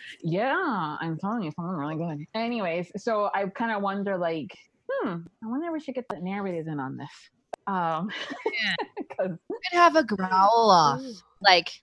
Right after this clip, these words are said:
Speaker 1: Yeah, exactly. <laughs>
Speaker 2: Joe and Shane and Jason Clark
Speaker 1: Ted-,
Speaker 2: and
Speaker 1: Teddy.
Speaker 2: Medlock.
Speaker 1: Yeah.
Speaker 2: Teddy.
Speaker 1: Yeah, Aaron.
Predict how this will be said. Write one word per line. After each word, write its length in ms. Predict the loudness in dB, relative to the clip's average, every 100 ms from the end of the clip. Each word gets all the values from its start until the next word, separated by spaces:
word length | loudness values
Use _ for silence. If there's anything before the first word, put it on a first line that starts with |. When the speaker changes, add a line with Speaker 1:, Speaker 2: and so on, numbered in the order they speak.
| _ -8
Speaker 1:
Yeah, 420 | -4 0 0 -2
exactly. 640 | -4 -4 -2 -2 -4 -4 -4
<laughs> 80 | 4
Speaker 2:
Joe 560 | 8 10 10 8 6 2
and 460 | -2 -4 -6 -6
Shane 1000 | -12 -2 2 4 4 4 4 4 2 0 -2
and 540 | 0 2 0 -2 -8 -10
Jason 540 | -10 -4 -2 -2 -4 -4
Clark 380 | 0 2 2 0
Speaker 1:
Ted-, 260 | -6 -8 -16 _ _ _
Speaker 2:
and 140 | -2 0 -2 -2
Speaker 1:
Teddy. 520 | -4 -4 -6 -8 -8
Speaker 2:
Medlock. 540 | -2 -2 2 2 2
Speaker 1:
Yeah. 200 | -2 -14 -14 -14 -14
Speaker 2:
Teddy. 260 | -12 -16 _ _ _ -16 -12
Speaker 1:
Yeah, 180 | -10 -10
Aaron. 360 | -10 -10 -10